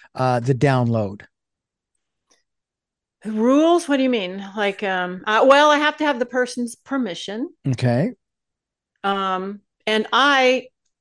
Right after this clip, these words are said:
Speaker 2: I, because I come from a medical background, I've been a physical therapist for thirty years. I wanna make sure everything is clean and clear. So I make sure my space is completely clear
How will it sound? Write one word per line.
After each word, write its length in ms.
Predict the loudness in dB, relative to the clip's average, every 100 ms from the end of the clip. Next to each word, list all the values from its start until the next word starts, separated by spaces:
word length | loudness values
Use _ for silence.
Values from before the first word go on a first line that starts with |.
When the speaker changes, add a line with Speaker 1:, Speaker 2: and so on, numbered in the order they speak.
| -2
Speaker 2:
I, 500 | 2 4 4 2 -2 -6
because 400 | -8 -4 -2 0
I 100 | 0
come 200 | -2 -4
from 140 | -4
a 60 | -4
medical 420 | -2 -4 -4 -4
background, 560 | -2 -2 -2 -4 -4 -4
I've 140 | -4
been 120 | -4
a 60 | -4
physical 380 | -4 -6 -8 -8
therapist 460 | -6 -4 -6 -10
for 120 | -10
thirty 320 | -6 -4 -4 -4
years. 380 | -4 -4 -6 -10 _ -20 -20 -16 -2
I 140 | 2
wanna 180 | 4 4
make 180 | 4 2
sure 160 | 2
everything 340 | 2 0 0 -2
is 180 | -2 -6
clean 360 | -4 -2 -2
and 180 | -2 -6
clear. 380 | -6 -6 -6 -8
So 160 | -6
I 140 | -4 0
make 220 | 0 -2
sure 220 | -4 -6
my 320 | -4 -6 -6
space 540 | -8 -8 -6 -4 -4 -8
is 120 | -16
completely 880 | -16 -18 -6 -2 -2 -2 -4 -4 -8
clear 760 | -16 -10 -4 -2 0 -2 -4